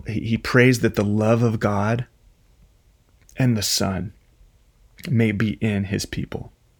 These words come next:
may be in his disciples. And remember, that includes you and me. And just note <laughs> for a second the beauty and the power of this idea of being brought into the divine relationship, that eternal relationship of love between Father, Son, and Spirit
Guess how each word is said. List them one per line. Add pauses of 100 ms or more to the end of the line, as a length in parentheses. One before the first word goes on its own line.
(480)
may
be
in
his
disciples.
And
remember,
that
includes
you
and
me. (260)
And
just
note (120)
<laughs>
for
a
second
the
beauty (360)
and
the
power (340)
of
this
idea
of
being
brought
into
the
divine
relationship,
that
eternal
relationship
of
love
between
Father,
Son,
and
Spirit